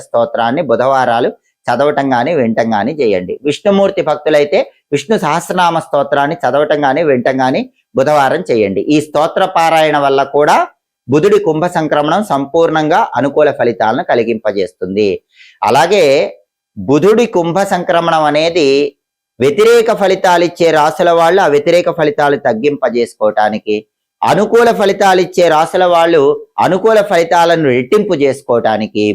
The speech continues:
బుధ దీపాన్ని బుధవారం వెలిగించుకోండి. బుధుడికి ఇష్టమైన దిక్కు ఉత్తర దిక్కు, బుధుడికి ఇష్టమైంది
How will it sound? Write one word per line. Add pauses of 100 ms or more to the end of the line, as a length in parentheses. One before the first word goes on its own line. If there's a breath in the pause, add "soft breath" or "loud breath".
(120)
బుధ (140)
దీపాన్ని (100)
బుధవారం
వెలిగించుకోండి. (440)
బుధుడికి
ఇష్టమైన
దిక్కు
ఉత్తర (100)
దిక్కు, (580)
బుధుడికి
ఇష్టమైంది